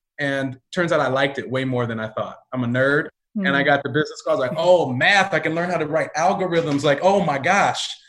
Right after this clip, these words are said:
Speaker 1: And so I realized, yeah, I came in it for this do-gooder piece, but wow, I actually think this is interesting. So let me just stay on this journey for a bit. And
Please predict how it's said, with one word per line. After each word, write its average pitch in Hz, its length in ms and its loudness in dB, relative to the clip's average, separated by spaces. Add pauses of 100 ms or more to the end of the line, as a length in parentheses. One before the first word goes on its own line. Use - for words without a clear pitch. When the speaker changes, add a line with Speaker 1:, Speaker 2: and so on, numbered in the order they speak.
(320)
Speaker 1:
And 160 100 -6
so 165 220 2
I 156 40 4
realized, 156 600 4
yeah, 196 200 4
I 180 60 4
came 208 240 0
in 202 80 2
it 196 100 -4
for 190 80 -2
this 151 180 -4
do-gooder 151 440 -2
piece, 127 340 -8
but 113 160 -4
wow, 156 200 0
I 131 100 2
actually 151 380 -2
think 147 240 -4
this 143 200 -6
is 127 100 -4
interesting. 139 600 -4 (380)
So - 140 -10
let 156 100 0
me 220 100 -2
just 208 200 -4
stay 185 160 -2
on 202 120 0
this 190 140 -2
journey 180 340 -2
for 151 220 -4
a 123 80 -4
bit. 120 280 -4 (120)
And 139 400 -4